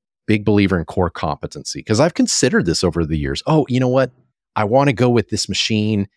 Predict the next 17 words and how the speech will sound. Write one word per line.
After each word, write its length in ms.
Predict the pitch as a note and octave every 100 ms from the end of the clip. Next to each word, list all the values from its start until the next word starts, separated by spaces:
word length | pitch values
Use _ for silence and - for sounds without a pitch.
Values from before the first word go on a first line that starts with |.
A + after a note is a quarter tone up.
| _
It's 160 | A#2 -
really 260 | A#2+ C3
expensive. 680 | A2 - A2+ G#2+ - G#2+ G2+ -
I 100 | A#2+
could 180 | A2
go 220 | F2 C#3 C3
get 220 | B2+ -
side 520 | - - A2 B2+ B2+
work, 280 | C3 C3+ -
so 180 | - A2+
it's 140 | G#2
always 280 | A#2+ A#2 F#2+
running 320 | G#2+ G#2+ G2+
to 100 | F2+
justify 520 | D#2 G2+ - - G2
the 100 | F2+
cost." 540 | - F#2+ F2+ F#2+ -